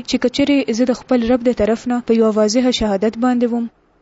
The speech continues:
یعنی د پیغمبر په ذات کې په خپله یوه غټه ګواهي وي. هغه په خپل اخلاق، په خپله ایماندارۍ، خپله سچای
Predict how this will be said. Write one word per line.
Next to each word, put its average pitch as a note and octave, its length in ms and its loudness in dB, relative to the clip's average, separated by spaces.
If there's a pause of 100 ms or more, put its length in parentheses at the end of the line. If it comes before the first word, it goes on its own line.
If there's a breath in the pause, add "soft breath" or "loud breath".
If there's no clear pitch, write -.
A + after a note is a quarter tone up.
(140)
یعنی C4 220 4
د C4 80 -2
پیغمبر B3+ 560 2
په B3+ 120 0
ذات D4+ 260 0
کې D#4 280 0
په - 100 -2
خپله E4 280 0
یوه A#3 240 2
غټه A#3+ 240 0
ګواهي F#3+ 380 0
وي. F#3+ 80 -6 (100)
هغه B3+ 240 0
په C#4 80 -4
خپل C4 280 0
اخلاق، A3+ 520 -4
په - 100 -4
خپله B3+ 300 0
ایماندارۍ، G3+ 640 -2
خپله B3+ 320 0
سچای A3 420 -2